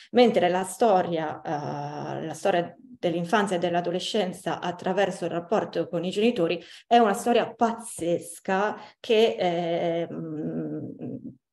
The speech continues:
che prende, e secondo me prende anche i ragazzi e può essere comunque usata, eh, in classe, perché mette in scena anche,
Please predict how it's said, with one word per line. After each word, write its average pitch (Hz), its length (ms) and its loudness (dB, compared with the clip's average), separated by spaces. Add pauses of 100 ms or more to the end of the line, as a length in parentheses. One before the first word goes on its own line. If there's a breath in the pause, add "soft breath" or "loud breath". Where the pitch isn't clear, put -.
che 254 200 4
prende, 175 800 0
e 190 100 -2
secondo 214 400 0
me 208 320 -2
prende 233 680 2
anche 185 720 -2
i 175 100 -4
ragazzi 214 800 -2
e 190 320 0
può 196 160 2
essere 196 680 0
comunque 170 840 -4
usata, 180 1120 2
eh, - 80 -8
in 175 140 -4
classe, 190 720 0
perché 170 480 -8
mette 190 340 -2
in 185 100 0
scena 208 360 -2
anche, 175 560 -2